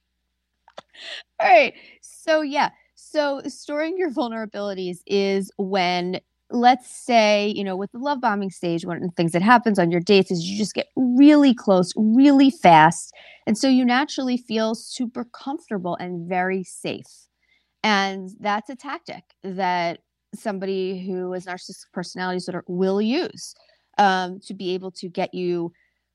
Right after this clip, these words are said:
closer to them, feel vulnerable with them, kind of suck you in. And they will start to say, you know, "Well, tell me about you. You know, how did you grow up? Who, you know,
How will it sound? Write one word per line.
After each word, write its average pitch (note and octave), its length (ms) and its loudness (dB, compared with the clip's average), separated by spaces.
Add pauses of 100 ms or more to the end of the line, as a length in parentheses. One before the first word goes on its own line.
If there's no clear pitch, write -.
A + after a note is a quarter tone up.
(120)
closer D4 360 -4
to B3 140 -10
them, A3 400 -4
feel E3 260 -8
vulnerable B3 600 -4
with A3+ 200 -8
them, G3+ 420 -4
kind A#3 220 -10
of A#3 80 -12
suck - 420 -4
you A#3+ 160 -4
in. A3 400 -2 (420)
And G#3 600 -2 (300)
they A3 220 -4
will A3 160 -6
start B3+ 460 -8
to B3 320 -6
say, G3+ 420 -4
you B3 80 -6
know, G#3+ 100 -4
"Well, C#4+ 160 -8
tell D#4+ 260 -8
me E4 140 -4
about D#4 280 -6
you. B3+ 580 -2
You G3 80 -4
know, F#3 180 -6
how A3 180 -4
did A3+ 120 -6
you C4 80 -8
grow F#3 260 0
up? D3+ 240 2
Who, A#3+ 300 -4
you A#3 100 -2
know, G3 140 0